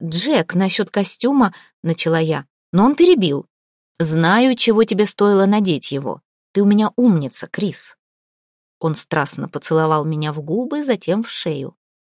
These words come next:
«Я в душ, а потом мы продолжим», — шепнул муж, с трудом отрываясь от меня. Кинув рубашку с брюками на постель, он обернулся.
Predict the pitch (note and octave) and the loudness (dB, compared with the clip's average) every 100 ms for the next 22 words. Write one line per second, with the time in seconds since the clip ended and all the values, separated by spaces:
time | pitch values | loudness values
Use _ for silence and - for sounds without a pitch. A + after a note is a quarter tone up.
0 | _ _ - _ _ _ D#3 D#3 D3+ D3+ | _ _ -20 _ _ _ -6 -4 -4 -4
1 | C#3+ A#3+ - - _ _ D#3+ D#3+ D3+ D3+ | -2 -2 -4 -12 _ _ -6 -4 -4 -6
2 | - G#3 D4 G3 D#3 - - A3 F#3+ D3 | -2 -2 2 0 0 -4 -4 -4 -2 -2
3 | C#3 D3 - G#2+ - - _ _ _ - | -4 -6 -8 -12 -12 -16 _ _ _ -10
4 | - - D#3 D3 D3+ F#3+ C4+ - - F3 | -8 -6 -6 -4 -2 -2 -2 -6 -4 -2
5 | F3+ F3 E3+ E3+ E3+ E3 E3 E3 E3+ E3+ | 0 -2 -2 -2 0 -2 -4 -6 -4 0
6 | E3+ D#3+ - - - _ _ - A#3 A3+ | 0 -4 -10 -20 -20 _ _ 0 2 2
7 | - G#3+ A3 - G3+ F#3 A3+ A3+ G3+ G3+ | 2 2 0 0 -4 0 0 2 0 0
8 | G3 G3+ - D4 C#4 A#3+ A#3 A#3 G#3 D#3 | 0 -4 -4 -2 0 2 2 0 0 -4
9 | B2 - - | -6 -10 -14